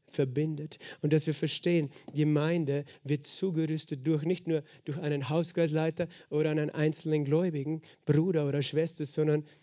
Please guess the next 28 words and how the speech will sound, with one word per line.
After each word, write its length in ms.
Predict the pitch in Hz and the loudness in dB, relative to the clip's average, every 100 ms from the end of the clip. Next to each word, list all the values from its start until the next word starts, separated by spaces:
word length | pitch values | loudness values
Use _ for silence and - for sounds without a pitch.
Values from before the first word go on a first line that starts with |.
| - - - | -14 -14 -12
Apostel, 580 | 156 131 160 156 147 147 | -6 2 2 2 -4 -6
Propheten, 520 | 147 139 - 151 151 151 | -2 -2 0 -2 -4 -4
Evangelisten, 640 | 143 135 143 151 - 127 | 0 0 0 -2 -6 -4
Hirten 280 | 135 147 139 | -2 0 -2
und 60 | |
Lehrer 300 | 123 151 170 | 0 -2 -2
hat 160 | 139 127 | -6 -4
Gott 180 | 131 - | -6 -6
gegeben. 440 | 123 139 135 131 - - | -8 -4 -4 -6 -16 -14
Siehst 280 | - 147 - | -4 -4 -4
du, 80 | 160 - - | -10 -12 -12
eine, 220 | - 147 143 | 0 0 2
äh, 460 | 117 165 151 202 | -2 -4 -4 -4
der 160 | 147 143 127 120 _ - | 0 0 -2 -10 _ -6
Dienst 340 | 175 196 196 - | -2 0 -2 -2
der 60 | |
Gemeinde 340 | 156 160 165 160 | 0 0 0 -4
ist 100 | - | -2
so 120 | 180 | -2
viel 160 | 170 151 | -2 0
größer. 480 | 151 165 160 - - - - - | 0 0 -2 -8 -12 -16 -6 4
Und 100 | 165 | 8
nur 140 | 190 | 8
wenn 160 | 196 185 | 6 6
wir, 240 | 185 107 | 6 4
wenn 220 | 165 185 | 2 4
wir 240 | 180 175 - | 4 4 6
eben 260 | 170 170 | 6 4